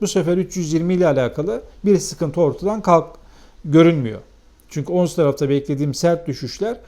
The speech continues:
dolar T L kuru frenliyordu. Ama swap takas anlaşması ile alakalı, yani Türkiye'nin, e, T L'deki değer kayıplarını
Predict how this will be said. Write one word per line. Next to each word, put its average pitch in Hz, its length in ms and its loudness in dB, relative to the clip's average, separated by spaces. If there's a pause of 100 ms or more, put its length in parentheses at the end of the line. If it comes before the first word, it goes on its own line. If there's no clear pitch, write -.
(460)
dolar 160 360 6
T 170 120 2
L 170 120 2
kuru 135 400 0
frenliyordu. 127 800 0 (300)
Ama 165 360 2
swap 175 420 0
takas 165 340 -2
anlaşması 160 640 -2
ile 175 140 4
alakalı, 107 500 -6
yani 123 260 -4
Türkiye'nin, 143 600 -2 (1000)
e, 139 300 -2
T 147 220 2
L'deki 151 400 4
değer 160 280 6
kayıplarını 139 680 0